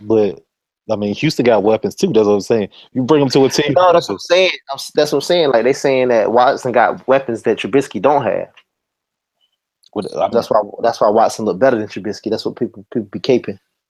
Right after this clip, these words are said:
Speaker 1: Oh, saying it, it for college.
Speaker 2: No, saying it for the N F L, like, the reason, 'cause Trubisky been playing.
Speaker 1: Mm-hmm.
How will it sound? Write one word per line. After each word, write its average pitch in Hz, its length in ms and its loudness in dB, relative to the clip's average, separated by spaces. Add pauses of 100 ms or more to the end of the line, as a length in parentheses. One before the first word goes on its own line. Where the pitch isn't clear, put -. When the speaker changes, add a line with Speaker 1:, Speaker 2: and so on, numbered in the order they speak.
(480)
Speaker 1:
Oh, 127 160 4
saying 120 320 2
it, 90 340 -6 (140)
it 87 160 -14
for 95 100 -4
college. 123 540 0 (1300)
Speaker 2:
No, 156 440 4
saying 143 300 2
it 131 80 2
for 139 120 0
the 123 100 4
N 127 80 0
F 120 180 0
L, 143 240 6
like, 113 140 4
the 113 80 0
reason, 120 500 -2
'cause 147 160 0
Trubisky 185 400 0
been 175 120 2
playing. 190 420 0 (540)
Speaker 1:
Mm-hmm. 104 200 -10